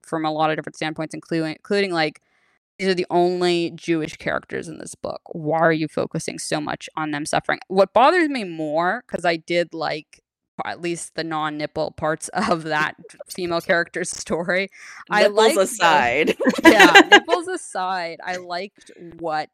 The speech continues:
Speaker 1: 'cause it to me felt real and felt familiar, and, like, I understood it. What bothered me was that he did, the Jewish character, the Jewish boy that was part of the group,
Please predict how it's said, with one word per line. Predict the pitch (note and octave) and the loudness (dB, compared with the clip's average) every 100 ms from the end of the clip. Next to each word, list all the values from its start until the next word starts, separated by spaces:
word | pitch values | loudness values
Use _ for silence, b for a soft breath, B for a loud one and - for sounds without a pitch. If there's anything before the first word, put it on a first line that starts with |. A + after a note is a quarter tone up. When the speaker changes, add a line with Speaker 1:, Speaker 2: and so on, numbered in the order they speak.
| - | -16
Speaker 1:
'cause | F#3+ F3 | -12 -10
it | F3 - | -12 -14
to | F3 | -12
me | F3 F3 | -10 -10
felt | - D#3+ D3 _ | -6 -6 -8 _
real | D#3+ D#3+ D#3 | -10 -8 -10
and | D#3+ | -8
felt | - - | -10 -10
familiar, | - D#3 D#3 D#3 D3+ D3+ | -10 -8 -6 -6 -6 -8
and, | - D#3 - | -10 -12 -8
like, | - - - - | -8 -10 -18 -12
I | D#3 | -10
understood | D3+ D#3 - - D#3 D3+ | -8 -10 -14 -8 -6 -4
it. | - b b b _ - | -6 b b b _ -6
What | F3+ F#3 E3+ E3 | 2 2 2 0
bothered | F3+ E3+ F3+ F#3+ G#3 E3 | 2 4 2 0 -4 -6
me | D#3+ F3 F#3 E3+ D#3 D#3 - | -8 -4 -2 -2 -4 -8 -10
was | D3 D3+ | -12 -10
that | E3 D#3+ | -8 -8
he | D#3 D3+ - | -10 -8 -2
did, | D#3+ D#3 D3+ D#3 D#3+ _ _ _ | 0 2 0 -4 -8 _ _ _
the | F3+ | -8
Jewish | D3+ F#3+ F#3+ F#3 - | 2 4 4 2 -2
character, | F#3 E3+ E3 - D#3+ D3+ - - - _ _ - | 0 2 0 -4 -4 -2 -2 -6 -10 _ _ -8
the | D#3+ | -8
Jewish | D3 E3+ E3+ D#3+ | -8 -6 -4 -6
boy | - E3 D#3+ C#3+ - | -2 2 2 2 -2
that | - | -6
was | D#3+ | -10
part | - D3+ D3+ | -6 -6 -6
of | D3 | -8
the | D3+ | -12
group, | - D#3 C#3 - | -6 -6 -6 -10